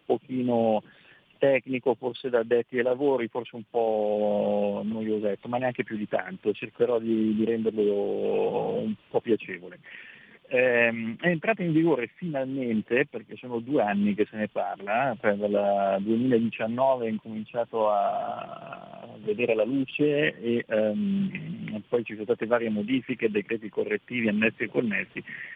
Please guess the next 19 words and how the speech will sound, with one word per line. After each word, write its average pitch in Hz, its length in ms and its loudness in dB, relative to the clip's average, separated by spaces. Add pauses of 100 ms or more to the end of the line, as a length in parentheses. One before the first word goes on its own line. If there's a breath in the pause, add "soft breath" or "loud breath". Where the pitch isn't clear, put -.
(140 loud breath)
finalmente 123 580 4
la, 117 480 2
eh, 107 100 0
cosiddetta 117 440 0
riforma 107 540 0
del, 101 560 2
del 101 140 0
fallimento. 107 960 0
Ecco, 120 320 0
adesso 131 240 0
la 113 60 -4
parola 131 260 0
fallimento 139 960 0
non, 135 400 -2
eh, 110 1400 -2
è 147 80 0
più 151 340 0
da 135 360 0
utilizzarsi. 127 1000 -2